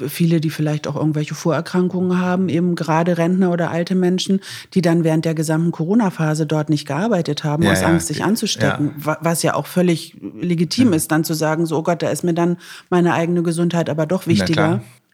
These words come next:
Speaker 1: Ähm, da haben die massiv mit zu kämpfen mit dem Personal. Das haben wir
Speaker 2: Ja.
Speaker 1: Gott sei Dank nicht. Also wir haben relativ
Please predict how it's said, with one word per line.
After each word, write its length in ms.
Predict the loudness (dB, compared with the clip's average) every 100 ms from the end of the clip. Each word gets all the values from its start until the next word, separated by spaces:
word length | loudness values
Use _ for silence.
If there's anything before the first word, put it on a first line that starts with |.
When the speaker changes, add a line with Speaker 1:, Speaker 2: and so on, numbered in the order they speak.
| _ _ 2
Speaker 1:
Ähm, 360 | 4 6 4 2
da 120 | 2
haben 180 | 2 2
die 80 |
massiv 380 | 2 2 0 -2
mit 160 | -2 -2
zu 80 | -4
kämpfen 360 | 0 0 0
mit 140 | 0 0
dem 80 |
Personal. 560 | 0 0 0 0 0 -2
Das 220 | -4 -4
haben 160 | 0 2
wir 80 | 2
Speaker 2:
Ja. 80 |
Speaker 1:
Gott 100 | 2
sei 140 | -2 -4
Dank 240 | -2 0
nicht. 240 | -2 -2 -8
Also 240 | -8 -4
wir 100 | -2
haben 200 | 0 0
relativ 680 | -2 -4 -6 -8 -12 -14